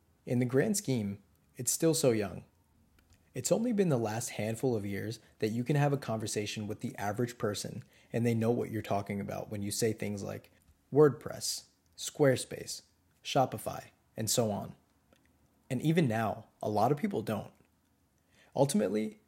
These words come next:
we'll all probably be making our money online in one way or another. Another reason is that when we look back on the current tech giants thirty years from now, it's going to be hard to imagine that they had so much control.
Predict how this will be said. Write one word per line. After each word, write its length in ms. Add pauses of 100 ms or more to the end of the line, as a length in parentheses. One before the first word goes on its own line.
we'll 120
all 260
probably 360
be 120
making 340
our 120
money 260
online 380
in 200
one 200
way 140
or 100
another. 380 (1160)
Another 320
reason 380
is 100
that 320 (160)
when 160
we 120
look 220
back 220
on 120
the 60
current 360
tech 200
giants 380
thirty 300
years 260
from 160
now, 300 (480)
it's 100
going 220
to 60
be 100
hard 260
to 140
imagine 400
that 140
they 100
had 200
so 200
much 180
control. 440